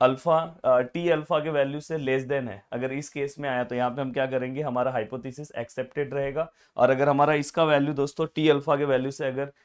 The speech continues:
ग्रेटर आया, तो हम बोल सकते हैं कि हमारा जो हाइपोथेसिस है दोस्तों, रिजेक्टेड है।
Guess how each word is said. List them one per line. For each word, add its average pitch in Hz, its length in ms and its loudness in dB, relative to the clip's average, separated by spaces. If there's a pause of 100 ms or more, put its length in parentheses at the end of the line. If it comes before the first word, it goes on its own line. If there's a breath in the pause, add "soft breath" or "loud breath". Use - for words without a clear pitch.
(200)
ग्रेटर 147 380 0
आया, 120 160 2
तो 123 120 -8
हम 131 120 -6
बोल 127 160 -2
सकते 135 280 -10
हैं 127 100 -6
कि 135 60 -8
हमारा 120 260 -4
जो 139 200 -2
हाइपोथेसिस 127 720 -6
है 131 80 -4
दोस्तों, 117 380 -4
रिजेक्टेड 107 520 -6
है। 98 140 -12